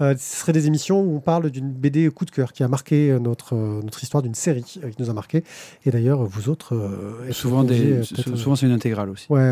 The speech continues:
Speaker 1: une intégrale. On parle de toute la série. Euh, voilà. Euh,
Speaker 2: Il y en a juste pour quatre heures d'émission à chaque fois. Mais franchement, c'est, c'est super,
Speaker 1: <laughs>
Speaker 2: super
Speaker 1: Oui, parce qu'on prend
Speaker 2: intéressant.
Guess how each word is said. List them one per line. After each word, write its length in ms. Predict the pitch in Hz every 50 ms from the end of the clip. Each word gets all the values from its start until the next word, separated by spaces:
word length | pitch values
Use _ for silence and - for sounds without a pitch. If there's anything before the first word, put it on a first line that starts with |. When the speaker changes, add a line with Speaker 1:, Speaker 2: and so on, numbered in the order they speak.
| 123 120 120
Speaker 1:
une 80 | 117 127
intégrale. 320 | 120 - 123 113 110 104
On 60 | 110 104
parle 160 | 123 117 107
de 80 | 101 - _ -
toute 200 | 180 165 - -
la 80 | 131
série. 340 | - - 131 98 98 107 131 - - - - - - - - - - 139
Euh, 680 | 123 117 113 107 110 110 110 110 107 104 104 98 98 101 104 104
voilà. 180 | 104 104 - - - _ - - - - - - - - 165
Euh, 200 | 165 170 180 - -
Speaker 2:
Il 60 | - 127
y 40 |
en 60 | 127 127
a 40 |
juste 200 | 123 131 123 -
pour 100 | - 117
quatre 220 | - 123 113 - 110
heures 80 | 104
d'émission 340 | 104 107 110 107 - - 101
à 40 | 98
chaque 180 | - 101 95 -
fois. 200 | - 92 78 -
Mais 80 | 85 87
franchement, 440 | - - 113 - - 131 131 131
c'est, 260 | 117 - - 104 - -
c'est 200 | 151 - - 107
super, 640 | - - - - - 151 - - - 139 117 110 -
Speaker 1:
<laughs> 0 |
Speaker 2:
super 180 | - - 120 -
Speaker 1:
Oui, 60 | 156
parce 60 | 110
qu'on 100 | - -
prend 140 | 107 - 123
Speaker 2:
intéressant. 120 | - -